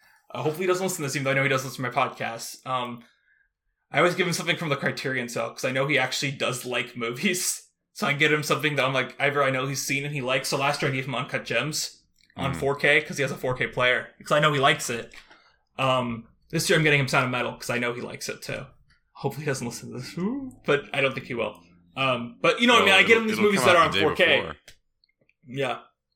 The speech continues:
Speaker 1: I'm getting these movies that are on four K 'cause he has a four K player and I don't. And they're all stuff that I like. I know you like this. So, like, I think this is a cooler gift than me just giving you, like, a gift card to, like, a casino or <laughs> something like that, 'cause that's usually what he asks for. It's, like,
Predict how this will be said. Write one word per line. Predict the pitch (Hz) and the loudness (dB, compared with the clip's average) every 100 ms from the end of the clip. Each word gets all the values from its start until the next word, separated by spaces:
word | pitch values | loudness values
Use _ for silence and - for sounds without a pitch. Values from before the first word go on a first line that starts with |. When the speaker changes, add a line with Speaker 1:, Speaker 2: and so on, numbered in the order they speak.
| _ _ _ _ - 160 | _ _ _ _ -20 -4
Speaker 1:
I'm | |
getting | 175 208 | 0 2
these | 208 170 | 2 0
movies | 185 185 | 0 0
that | 175 | 2
are | 160 | 2
on | 156 | 2
four | 160 151 | 0 2
K | 190 | 2
'cause | 180 | 2
he | - | -2
has | 151 | -2
a | 156 | 0
four | 147 | -2
K | 143 | -4
player | 139 131 | 0 2
and | 127 | 2
I | 120 | 2
don't. | 135 147 127 - - - - | 2 2 0 -8 -20 -20 -6
And | 139 139 | -2 2
they're | 143 | 2
all | 165 151 | 2 0
stuff | - 165 | 0 0
that | 160 | 0
I | 139 | 0
like. | 135 131 - | 0 -2 0
I | 196 | 4
know | 226 | 4
you | 147 | 4
like | 139 - | 2 0
this. | - - - - _ | -10 -10 -10 -12 _
So, | - - 135 | -10 -2 0
like, | 127 117 117 - _ _ _ _ _ - - _ _ _ | 0 -6 -8 -20 _ _ _ _ _ -16 -16 _ _ _
I | 135 | -6
think | 147 156 | -4 -4
this | 135 | -4
is | 151 | -4
a | |
cooler | 143 - 135 135 | -6 -6 -4 -2
gift | 131 131 - | -2 -4 -4
than | 127 | -8
me | 127 | -6
just | 131 - | -10 -6
giving | 135 117 | -6 -6
you, | 120 123 | -8 -8
like, | 120 | -6
a | 131 | -6
gift | 131 131 - | -2 -4 -2
card | 143 127 123 | 0 2 0
to, | 123 | -6
like, | 117 127 | -8 -8
a | |
casino | - 135 - 120 117 117 117 - _ _ _ | -12 -12 -8 -4 -2 -2 -4 -12 _ _ _
or | - 139 | -8 -6
<laughs> | - | -2
something | 165 - 165 | -4 -2 0
like | 151 131 | 0 0
that, | 139 156 | 0 -2
'cause | 160 | 0
that's | 156 143 | -2 -2
usually | 143 185 | -4 -4
what | 156 | 0
he | 151 | 2
asks | 147 143 - | 2 0 -6
for. | 117 131 | -14 -12
It's, | 127 | -10
like, | 127 | -10